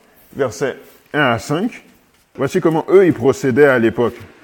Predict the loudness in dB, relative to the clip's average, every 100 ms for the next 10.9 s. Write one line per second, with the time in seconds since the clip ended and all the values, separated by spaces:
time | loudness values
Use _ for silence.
0 | _ _ _ _ -20 _ _ _ _ -20
1 | -20 -20 -20 -20 -20 -20 -20 _ _ _
2 | -20 -20 _ _ _ _ _ _ _ _
3 | _ _ _ _ _ _ -8 -4 -2 -2
4 | -2 -2 -4 -2 0 2 0 -6 -2 -2
5 | 0 -4 -6 -12 -10 -10 -8 -8 -10 -14
6 | -20 -20 -20 _ -18 -18 -20 -20 -20 -20
7 | -20 -20 _ -20 -18 -4 -2 0 2 2
8 | 2 -2 -16 -20 _ _ _ _ _ -20
9 | _ _ _ _ _ _ _ -4 -2 0
10 | 0 0 2 2 2 2 4 2 2